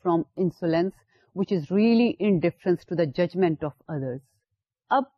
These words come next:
ایک بات یہاں پہ امپورٹنٹ ہے کہ self confidence is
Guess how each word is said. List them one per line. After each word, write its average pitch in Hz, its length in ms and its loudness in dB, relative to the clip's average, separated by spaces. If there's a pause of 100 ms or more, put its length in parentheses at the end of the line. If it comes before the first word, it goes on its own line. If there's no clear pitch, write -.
(400)
ایک 285 220 2
بات 277 240 2
یہاں 247 200 4
پہ 247 140 2
امپورٹنٹ 202 560 0
ہے 202 260 0 (340)
کہ 233 60 -2 (220)
self 262 360 0
confidence 190 840 -2
is 170 160 2